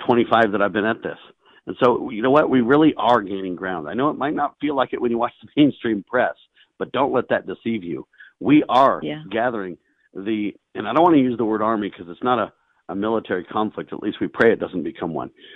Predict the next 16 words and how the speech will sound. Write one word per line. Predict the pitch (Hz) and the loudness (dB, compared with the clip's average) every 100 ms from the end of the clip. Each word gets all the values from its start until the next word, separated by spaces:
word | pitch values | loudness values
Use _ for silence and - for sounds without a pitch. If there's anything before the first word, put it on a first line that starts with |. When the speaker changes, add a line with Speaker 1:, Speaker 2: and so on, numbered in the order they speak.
| - | -6
Speaker 1:
Uh, | - - | -4 0
but | 107 | 2
I | 135 | 6
mean, | 147 117 | 6 6
the | 110 | 4
army | 123 127 127 | 4 4 4
of | 110 | 2
liberty-loving | 98 113 110 104 104 101 | 0 -2 -2 -2 0 0
Americans | 95 98 107 101 85 | 0 0 -2 -4 -8
who | 104 | -6
wanna | 98 98 | -6 -6
peacefully | - 92 - 98 | -8 -14 -10 -8
restore | 87 87 - 95 | -8 -8 -6 -6
this | 82 - | -6 -6
country | - 107 87 - - _ - | -4 -2 -4 -8 -20 _ 2
is | 135 | 4